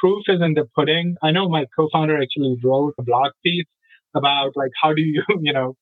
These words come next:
identify if someone is doing machine learning or not, like a vendor is doing it or not. But I think at the end of the day, the proof is in the pudding. So, you know, product itself, like,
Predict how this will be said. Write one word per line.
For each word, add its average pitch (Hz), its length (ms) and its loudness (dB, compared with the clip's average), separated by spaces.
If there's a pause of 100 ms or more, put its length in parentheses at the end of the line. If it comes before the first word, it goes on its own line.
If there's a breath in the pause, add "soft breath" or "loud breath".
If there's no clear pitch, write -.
(120)
identify 151 640 0
if 151 120 -2 (220)
someone 143 280 0
is 123 200 -4
doing 139 320 0
machine 160 240 -4
learning 165 240 0
or 160 60 0
not, 160 280 -2 (400 soft breath)
like 131 160 0
a - 80 0
vendor 143 300 0
is 143 160 -4
doing 147 200 0
it 147 80 -2
or 143 100 0
not. 147 240 -2 (100)
But 156 240 -4
I 156 100 0
think 196 180 -2
at 151 100 0
the 165 100 0
end 156 140 0
of 156 60 0
the 139 100 0
day, 139 360 -2 (180)
the 135 160 0
proof 156 220 0
is 131 120 2
in 131 80 -2
the 123 140 -2
pudding. 117 240 -2 (120)
So, 123 340 2 (160)
you 135 80 -12
know, 120 160 -6 (200)
product 165 460 0 (100)
itself, 143 560 0
like, 127 220 0